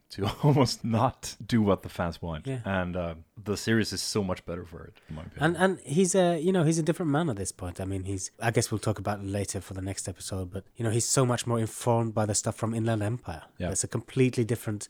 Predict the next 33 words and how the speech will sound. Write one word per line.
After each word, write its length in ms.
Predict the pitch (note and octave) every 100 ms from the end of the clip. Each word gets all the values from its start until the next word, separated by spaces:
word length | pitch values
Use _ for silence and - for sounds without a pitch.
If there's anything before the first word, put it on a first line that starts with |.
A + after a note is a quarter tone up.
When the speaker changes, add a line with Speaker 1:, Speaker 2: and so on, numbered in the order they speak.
| -
Speaker 2:
filmatic 520 | - A#2 A2+ A2+ G#2+
project 400 | A#2 G#2+ G#2+ -
from, 300 | - F#2+ G2 -
from 160 | G#2
where 120 | G#2 G2
in 240 | G#2+ G2
the 120 | F#2+
nineties, 540 | F#2 G2+ G#2+ G#2 F#2 -
what 100 | F#2
he 60 |
was 140 | F#2 F2
doing. 240 | G2 F#2 - _ -
Speaker 1:
Yeah. 420 | G#2 A#2+ A2 E2+ G2+ - -
Wasn't 460 | C#3 A#3+ D4 B3
Mulholland 520 | G#3+ F#3 D#3+ D3+ D3+ A#2+
Drive 400 | G#2+ A2 G#2+ -
supposed 440 | - - G#2+ -
to 40 | G2
be, 260 | G2+ F#2+
like, 240 | F#2 F2+ -
this, 440 | F2 - - -
uh, 180 | F2 E2
series 680 | - - E2 F#2 A#2 B2 -
that 120 | F#2+
was 160 | F#2 F#2
supposed 240 | - F#2+
to 40 | F#2+
be 60 |
a 40 | F2
spin-off 400 | - F2+ G2 F#2
of 120 | -
Twin 180 | G2+ F#2
Peaks? 340 | A2+ -